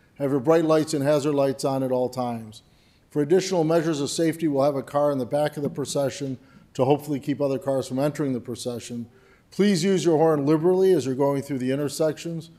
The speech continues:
Please do not speak or text on your cellular phone while driving to a cemetery.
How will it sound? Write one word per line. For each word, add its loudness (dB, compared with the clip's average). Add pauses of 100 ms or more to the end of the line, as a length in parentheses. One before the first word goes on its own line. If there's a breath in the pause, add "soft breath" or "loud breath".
(320 soft breath)
Please 4
do -2
not -2
speak 0
or -4
text -2
on -4
your -2
cellular 0
phone -2 (260 soft breath)
while -6
driving 0
to -10
a -10
cemetery. -10